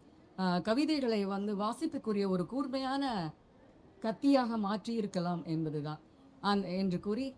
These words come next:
இந்த வாய்ப்பிற்கு நன்றி கூறி விடைபெறுகிறேன். ஒரே ஒரு கவிதை, அந்த கவிதையை என்னால வாசிக்காம இங்க இருந்து போக முடியாது. அந்த கவிதையை மட்டும் வாசிக்கிறேன். நான் சொல்ல நினைத்ததெல்லாம் சொல்லிட்டேன். நான் வருத்தப்படக்கூடாதுல்ல, வீட்டுக்கு போயிட்டு,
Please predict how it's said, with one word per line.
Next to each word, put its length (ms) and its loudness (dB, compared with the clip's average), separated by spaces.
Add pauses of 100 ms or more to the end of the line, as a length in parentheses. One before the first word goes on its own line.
இந்த 260 0
வாய்ப்பிற்கு 720 0
நன்றி 280 0
கூறி 180 0
விடைபெறுகிறேன். 580 -2 (260)
ஒரே 200 6
ஒரு 220 4
கவிதை, 420 2
அந்த 180 2
கவிதையை 340 0
என்னால 260 2
வாசிக்காம 520 -2
இங்க 140 -2
இருந்து 180 0
போக 160 -4
முடியாது. 480 -6 (360)
அந்த 220 0
கவிதையை 360 0
மட்டும் 300 0
வாசிக்கிறேன். 480 -6 (1900)
நான் 120 -2
சொல்ல 260 2
நினைத்ததெல்லாம் 640 0
சொல்லிட்டேன். 320 -2
நான் 260 -6 (960)
வருத்தப்படக்கூடாதுல்ல, 800 4
வீட்டுக்கு 300 -4
போயிட்டு, 340 -2